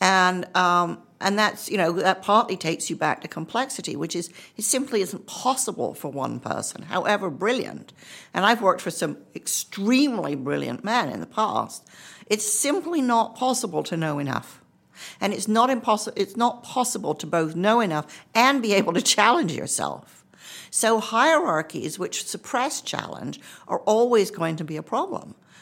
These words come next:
because they're going to make people very conformist. I want to do what other people want me to do to get ahead,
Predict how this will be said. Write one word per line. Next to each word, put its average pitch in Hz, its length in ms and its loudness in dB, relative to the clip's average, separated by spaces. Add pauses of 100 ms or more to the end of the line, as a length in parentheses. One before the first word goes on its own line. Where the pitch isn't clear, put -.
because 190 280 0
they're 208 120 2
going 196 280 4
to 196 80 -6
make 220 420 0
people 165 320 -4
very 165 360 2
conformist. 180 1040 -4 (360)
I 160 120 0
want 165 200 2
to 165 60 -2
do 147 240 2
what 131 220 0
other 143 200 4
people 139 360 -4
want 156 240 0
me 139 100 -4
to 120 140 -6
do 120 240 -6
to 123 80 -10
get 120 200 -8
ahead, - 540 -6